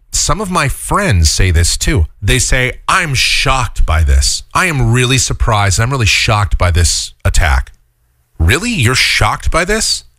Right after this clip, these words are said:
You're shocked by something that just happened a couple of weeks ago in Paris, except even on a much grander scale. They used explosives and guns and killed, what, a hundred and forty people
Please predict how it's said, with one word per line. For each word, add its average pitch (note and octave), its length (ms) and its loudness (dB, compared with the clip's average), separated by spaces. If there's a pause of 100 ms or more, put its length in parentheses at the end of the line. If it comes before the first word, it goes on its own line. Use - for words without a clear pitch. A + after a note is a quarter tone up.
(920)
You're C#3+ 260 2
shocked C3 640 0
by A#2 280 2
something C#3+ 420 -2
that A2 120 0
just - 320 0
happened C3 580 0 (520)
a A2+ 80 0
couple D3 340 0
of G#2+ 100 0
weeks - 260 -2
ago C#3 260 -2
in A2 120 0
Paris, A#2+ 420 2
except C3 340 -2
even C#3 200 -2
on A#2 100 0
a G2+ 40 0
much A2 280 -2
grander A#2+ 480 0
scale. D#3 520 -2 (300)
They A2 100 0
used A#2+ 320 0 (120)
explosives A#2 1000 0
and F2 160 2
guns A#2+ 320 0
and F#2+ 120 0
killed, B2 380 -2 (220)
what, A2 120 0
a D#2 40 -2
hundred B2+ 480 -4
and F#2 260 -2 (540)
forty A#2 500 2
people C3 500 0